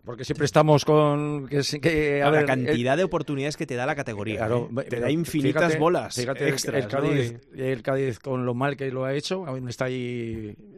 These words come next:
Speaker 1: eh, no está en
Speaker 2: O
Speaker 1: descenso.
Speaker 2: sea, son cuatro, cuatro de cuarenta y cinco puntos.
Speaker 1: Eh, efectivamente.
Speaker 2: Eh, o sea,
Speaker 1: Fíjate,
Speaker 2: ha conseguido
Speaker 1: lo
Speaker 2: una victoria en toda la
Speaker 1: Eh,
Speaker 2: segunda vuelta y, y,
Speaker 1: y,
Speaker 2: y aún está
Speaker 1: y
Speaker 2: fuera
Speaker 1: a-,
Speaker 2: del
Speaker 1: y ahora
Speaker 2: descenso.
Speaker 1: está por encima del descenso, del descenso.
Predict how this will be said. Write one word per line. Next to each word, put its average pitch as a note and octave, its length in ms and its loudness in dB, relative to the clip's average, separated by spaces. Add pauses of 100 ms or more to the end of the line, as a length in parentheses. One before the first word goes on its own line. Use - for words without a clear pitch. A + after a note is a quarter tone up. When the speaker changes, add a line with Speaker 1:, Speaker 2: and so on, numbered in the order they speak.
Speaker 1:
eh, - 320 -12
no A#2+ 120 -12
está A2+ 240 -14
en A2+ 100 -12
Speaker 2:
O - 20 -10
Speaker 1:
descenso. G#2+ 240 -6
Speaker 2:
sea, B2 80 2
son D#3+ 160 -2
cuatro, F3 360 -2 (280)
cuatro F3+ 260 -2
de F3 80 -2
cuarenta C#3+ 320 -4
y B2+ 80 -6
cinco F3+ 300 -6
puntos. F#3 520 -2
Speaker 1:
Eh, G#2 60 -4
efectivamente. G#2+ 640 -6
Speaker 2:
Eh, - 20 -10
o - 60 -10
sea, C3 100 -2
Speaker 1:
Fíjate, D3+ 180 -2
Speaker 2:
ha F3 60 -2
conseguido F#3 320 -2
Speaker 1:
lo D#3+ 40 -2
Speaker 2:
una G#3 120 -2
victoria F#3 420 -2
en C#3+ 60 0
toda F3+ 160 -2
la G3 80 0
Speaker 1:
Eh, - 40 0
Speaker 2:
segunda F3+ 240 0
vuelta G#3+ 500 -2 (100)
y, D3 320 -4
y, C3+ 180 -6
Speaker 1:
y, B2 360 -4
Speaker 2:
y - 80 -4
aún C#3 160 4
está E3+ 160 2
Speaker 1:
y - 20 0
Speaker 2:
fuera D#3 140 6
Speaker 1:
a-, G3+ 40 6
Speaker 2:
del F#3 80 8
Speaker 1:
y D#3+ 40 8
ahora D#3 100 8
Speaker 2:
descenso. E3 200 8
Speaker 1:
está - 40 4
por E3 120 2
encima D3 300 -4
del D3 140 -8
descenso, B2 340 -12
del C#3 100 -4
descenso. G2 420 -6